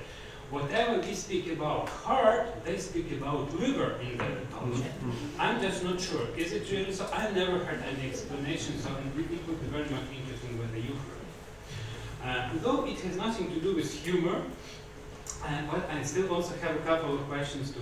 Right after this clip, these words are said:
Speaker 1: Karsten. Um, um,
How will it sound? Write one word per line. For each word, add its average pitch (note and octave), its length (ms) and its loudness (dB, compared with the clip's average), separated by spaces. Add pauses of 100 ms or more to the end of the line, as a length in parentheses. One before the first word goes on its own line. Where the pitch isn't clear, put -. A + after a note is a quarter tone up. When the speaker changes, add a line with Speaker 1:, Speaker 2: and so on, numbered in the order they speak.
Speaker 1:
Karsten. C#3 420 -2 (760)
Um, B2+ 440 -4 (840)
um, B2+ 220 -2